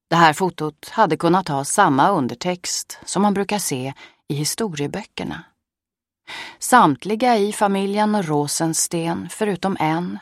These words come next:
dog i förintelselägren. Och sedan några korta meningar om respektive person. Jag har alltid undrat hur det påverkar en familj och släkt att veta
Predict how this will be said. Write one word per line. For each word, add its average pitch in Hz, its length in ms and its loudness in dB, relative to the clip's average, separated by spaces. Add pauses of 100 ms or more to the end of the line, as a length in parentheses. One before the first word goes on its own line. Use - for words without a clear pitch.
(160)
dog 196 560 -2
i 175 240 0
förintelselägren. 143 1400 -4 (540)
Och 156 80 -2
sedan 143 480 2 (500)
några 147 180 -2
korta 180 340 -2
meningar 143 500 0
om 156 220 -4
respektive - 720 -12
person. 180 420 -10 (2250)
Jag 226 120 4
har 269 60 10
alltid 254 260 4
undrat 165 580 -2 (200)
hur 190 140 -6
det 208 80 2
påverkar 180 640 0
en 269 120 2
familj 170 500 -2
och 170 100 -6
släkt - 760 -12
att 165 200 0
veta 151 520 0